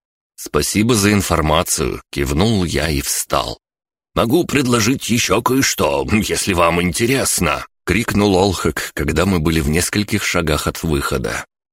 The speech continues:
"Всё больше людей говорит о каком-то новом поселении южнее Неруды. Слухи дурные, конечно.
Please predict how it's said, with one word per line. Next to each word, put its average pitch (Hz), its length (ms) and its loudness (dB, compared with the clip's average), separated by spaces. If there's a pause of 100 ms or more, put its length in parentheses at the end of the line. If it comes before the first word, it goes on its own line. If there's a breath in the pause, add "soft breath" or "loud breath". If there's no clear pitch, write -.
"Всё 82 340 0
больше 98 320 0
людей 87 340 0
говорит 92 380 0
о - 60 -2
каком-то 85 420 0
новом 85 360 2
поселении 82 720 0
южнее 85 480 0
Неруды. 90 600 2 (380)
Слухи 104 420 -2
дурные, 90 540 0
конечно. 71 640 -4